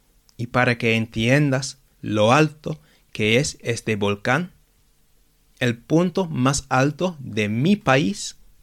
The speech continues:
Inglaterra, mide novecientos setenta y ocho metros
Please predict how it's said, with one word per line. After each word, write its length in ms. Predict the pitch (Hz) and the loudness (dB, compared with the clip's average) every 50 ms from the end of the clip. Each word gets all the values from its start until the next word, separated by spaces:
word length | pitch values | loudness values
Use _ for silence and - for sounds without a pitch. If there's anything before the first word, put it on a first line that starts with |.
| _ - | _ -4
Inglaterra, 840 | 120 117 113 110 104 101 - - 160 180 185 165 147 170 185 202 - - - _ _ _ _ _ _ - | -2 -2 0 0 -2 -2 0 2 2 2 2 0 -2 -4 -6 -8 -12 -18 -20 _ _ _ _ _ _ -14
mide 640 | - 139 117 120 123 127 135 139 139 165 170 165 - _ _ _ _ - _ - - - | -8 -4 -2 2 4 4 4 6 4 4 2 0 -8 _ _ _ _ -20 _ -20 -18 -10
novecientos 1300 | - 120 120 117 123 143 156 165 175 160 - - - - 120 120 127 139 156 160 151 - 151 160 - - _ | -6 -2 0 2 4 4 4 4 4 2 0 -2 -2 0 0 2 2 2 0 0 -2 -2 -4 -4 -4 -8 _
setenta 800 | - - - 120 104 - - 123 123 131 139 139 160 160 160 156 - | -10 -6 -6 -6 -4 -2 0 0 2 2 2 0 0 -2 -2 -4 -6
y 180 | - 117 113 117 | -4 -2 2 2
ocho 420 | 123 131 135 135 - 151 143 - _ _ - | 2 2 0 -2 -6 -6 -6 -8 _ _ -6
metros 720 | 120 113 110 117 117 117 117 - 135 143 135 - - - | -4 -2 0 0 0 -2 -4 -6 -6 -6 -6 -8 -12 -20